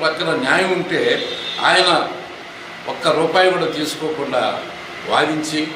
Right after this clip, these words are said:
ఆ పేదవానికి న్యాయాన్ని చేకూ-, చేకూర్చినటువంటి మహానుభావుడు ఆయన. ఆయన అరవై రెండు సంవత్సరాలకే గతించారు. బళ్ళారిలో ఇప్పటికీ ఆయన పేరుతో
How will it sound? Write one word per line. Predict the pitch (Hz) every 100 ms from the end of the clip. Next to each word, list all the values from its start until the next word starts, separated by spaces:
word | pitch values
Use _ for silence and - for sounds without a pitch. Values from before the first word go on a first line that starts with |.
| - - - - -
ఆ | 127
పేదవానికి | 135 147 156 147 143 139 127
న్యాయాన్ని | 123 139 143 139
చేకూ-, | 131 131 131 127 127
చేకూర్చినటువంటి | 123 127 131 127 120 120 120 113 110 98 95 - - -
మహానుభావుడు | 85 113 120 120 113 104 98
ఆయన. | 98 101 - - - - - -
ఆయన | 123 123
అరవై | 113 127 135
రెండు | 131 123 117
సంవత్సరాలకే | 123 - 147 139 143 139 113 104 - - - - -
గతించారు. | 110 127 127 131 113 113 - -
బళ్ళారిలో | 160 151 165 170 175
ఇప్పటికీ | 151 165 165 165 196 196 - - -
ఆయన | 139 147
పేరుతో | 147 165 185